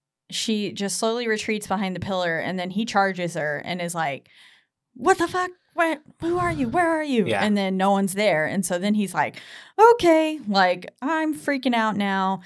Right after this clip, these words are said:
Speaker 2: And then it just happens
Speaker 1: And
Speaker 2: that the girls walk back into the house at this time.
Speaker 1: Yes, exactly.
Speaker 2: Mm.
Speaker 1: Well timed. They
Speaker 2: Mm-hmm.
Speaker 1: come back, and he's, like,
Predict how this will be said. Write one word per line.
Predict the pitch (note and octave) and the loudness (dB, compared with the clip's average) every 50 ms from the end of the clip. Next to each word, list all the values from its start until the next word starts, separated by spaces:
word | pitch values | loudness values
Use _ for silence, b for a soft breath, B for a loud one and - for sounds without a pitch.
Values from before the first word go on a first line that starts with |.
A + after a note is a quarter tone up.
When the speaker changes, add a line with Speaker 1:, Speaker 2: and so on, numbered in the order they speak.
| B B | B B
Speaker 2:
And | D3+ D3 | 0 2
then | D3 C#3 | 2 2
it | C#3 C3 | 0 0
just | - C#3 - | 0 0 2
happens | - G3+ G3 F#3+ - F#3+ F#3 | 2 2 4 2 0 0 0
Speaker 1:
And | E3 | 0
Speaker 2:
that | B2+ A2+ A2 A2 - _ | 0 0 0 -2 -4 _
the | - A#2+ - B2 | -14 -10 -8 -6
girls | A#2 B2 B2+ B2+ A#2+ A#2 A2+ A#2 - - | -2 0 0 2 2 0 -2 -6 -2 0
walk | A2 G2+ G2 - | 0 0 0 -2
back | - G#2 G2 - - | -4 -4 -4 -4 -8
into | G2+ G2+ | -8 -6
the | G2+ G2+ | -6 -4
house | G2+ G#2 G2+ - | -4 -4 -4 -4
at | G#2+ G#2 | -8 -8
this | - G2+ - | -8 -10 -8
time. | - G#2+ - - - - | -8 -8 -8 -8 -4 0
Speaker 1:
Yes, | G3 G3+ F3+ D#3+ - - - | 2 2 2 0 -2 -4 -6
exactly. | F#3 F#3 F#3 F#3 E3+ E3 F3+ - A#2 B2 G2 | -6 -4 0 0 0 0 -2 -8 -10 -10 -10
Speaker 2:
Mm. | D#3+ F3 | -10 -6
Speaker 1:
Well | F3 G3 G3+ G3+ G#3 G#3 | -2 0 2 2 0 0
timed. | - A3 F3+ F3+ F3+ E3 E3+ F3 E3+ | -2 -2 -2 0 -2 -2 -4 -6 -6
They | - C3+ - F#3+ F#3 | -8 -4 -2 0 -2
Speaker 2:
Mm-hmm. | F#3+ F#3+ | 0 -2
Speaker 1:
come | G#3+ G3+ F#3+ | -2 0 2
back, | F#3 F3 D#3+ E3 E3+ E3+ - | 2 2 2 2 0 -2 -6
and | F3 F3+ | -8 -6
he's, | F#3 F#3+ F3 - | -6 -6 -6 -4
like, | E3 D#3 D3+ B2 - - | -4 -4 -4 -4 -6 -10